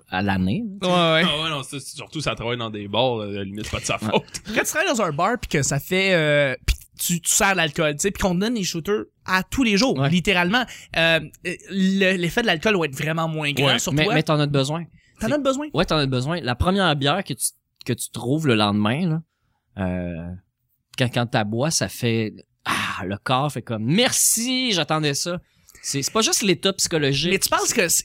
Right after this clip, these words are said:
Speaker 2: c'est une dépendance qu'on crée ?
Speaker 1: Écoute, ma, ma cousine, là, elle a dit qu'elle a fait une semaine de cauchemar. La première semaine de septembre.
Speaker 3: Ben, j'imagine, parce que
Speaker 1: Ouais.
Speaker 3: non seulement, comme, aussi physiquement, tu t'habitues, là. Nous, on a remarqué ça, que, mettons, pendant un mois, tu bois pas, ta première brosse, ça va en prendre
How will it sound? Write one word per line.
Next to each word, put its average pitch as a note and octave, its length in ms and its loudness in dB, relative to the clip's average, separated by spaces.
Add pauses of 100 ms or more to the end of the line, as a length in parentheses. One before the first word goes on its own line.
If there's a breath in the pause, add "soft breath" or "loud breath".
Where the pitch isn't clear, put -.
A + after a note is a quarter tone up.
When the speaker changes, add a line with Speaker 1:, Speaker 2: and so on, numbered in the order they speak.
Speaker 2:
c'est E3 200 -4
une E3 120 -2
dépendance G3+ 640 2
qu'on C3 160 -6
crée ? - 80 -4
Speaker 1:
Écoute, - 260 0
ma, A#2+ 200 0
ma A#2 100 0
cousine, D3 380 2
là, D#3+ 160 4
elle G#2 80 0
a - 20 0
dit G2+ 100 -4
qu'elle A#2 140 -4
a A2 40 -4
fait - 180 -8
une D3+ 160 6
semaine D3+ 260 4
de G#2+ 80 4
cauchemar. G#2+ 640 -6 (240)
La G#2+ 80 -4
première B2 280 2
semaine B2 200 2
de A#2 40 2
septembre. F2+ 400 -8 (120)
Speaker 3:
Ben, A2 120 -6 (200)
j'imagine, B2 840 0
parce B2+ 180 2
que D3 80 2
Speaker 1:
Ouais. A#2+ 260 -2 (180)
Speaker 3:
non F3 120 4
seulement, E3+ 520 2
comme, B2+ 220 -2
aussi B2+ 200 0
physiquement, D#3 340 0
tu E3 100 -4
t'habitues, B2 360 2
là. G#3 140 4
Nous, D#3 100 2
on D#3 120 4
a C3 40 4
remarqué A#2+ 360 -2
ça, D#3 160 -4
que, C#3+ 120 -6
mettons, A#2 220 -2
pendant A#2+ 260 0
un D3+ 140 2
mois, D3 180 0
tu D3+ 140 -8
bois A#2+ 220 0
pas, D3 260 0 (240)
ta A#2+ 100 0
première C#3 520 0
brosse, B2+ 260 0
ça B2+ 100 -2
va A2+ 60 0
en A2+ 120 -2
prendre B2 360 -2